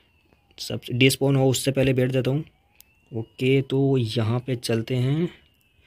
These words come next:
और इस गाड़ी में मैं बैठ जाता हूँ फटाफट से। उसके बाद में क्या करना है, गाड़ी से वापस से उतरना है। मतलब गाड़ी में बैठने के बाद में गाड़ी से वापस से उतरना है और आपको गन ले लेनी है,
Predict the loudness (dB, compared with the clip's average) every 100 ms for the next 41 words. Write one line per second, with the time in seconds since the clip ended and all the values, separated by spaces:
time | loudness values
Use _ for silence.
0 | -20 _ 0 2 4 2 2 4 4 2
1 | 0 -2 _ -2 2 4 4 2 0 -2
2 | -2 -2 -2 0 -2 -6 _ _ _ _
3 | _ _ -6 2 4 6 4 4 4 2
4 | 2 0 0 2 2 2 2 2 2 0
5 | 0 0 2 2 2 0 -4 _ _ -2
6 | 4 4 4 4 4 4 4 2 2 2
7 | 2 2 2 0 0 2 2 2 0 2
8 | 0 0 -4 0 2 2 2 2 2 4
9 | 2 0 -2 -2 -6 -20 _ _ 0 4
10 | 6 6 4 2 0